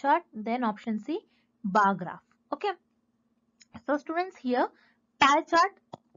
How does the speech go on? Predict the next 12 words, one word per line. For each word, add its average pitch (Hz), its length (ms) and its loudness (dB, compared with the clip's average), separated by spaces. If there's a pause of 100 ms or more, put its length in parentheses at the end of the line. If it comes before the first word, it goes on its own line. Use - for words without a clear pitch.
(280)
pie 269 200 4
chart 294 180 2
में 302 100 -6
हम 285 200 -4
डेटा 247 280 2
को 311 180 0
सर्कुलर 285 580 0
फॉर्म 247 260 0
में 285 200 -2
रिप्रेजेंट 220 560 -4
करते 262 280 -4
हैं। 330 140 0